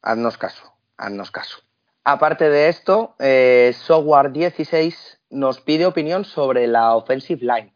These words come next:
¿Es un espejismo la mejora o, o realmente,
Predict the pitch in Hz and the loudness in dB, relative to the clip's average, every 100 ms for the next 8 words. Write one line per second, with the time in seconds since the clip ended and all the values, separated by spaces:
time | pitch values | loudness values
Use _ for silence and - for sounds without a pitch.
0 | _ - 156 180 214 190 175 175 160 160 | _ -4 0 0 0 -2 -2 -4 -4 -6
1 | 156 139 139 131 127 123 123 123 123 175 | -2 0 2 4 2 2 0 -4 -6 -4
2 | 220 254 - _ 120 117 113 113 117 120 | -4 -6 -10 _ -2 0 0 -2 -4 -4
3 | 127 147 147 135 117 - - | -2 -2 -2 -6 -10 -14 -20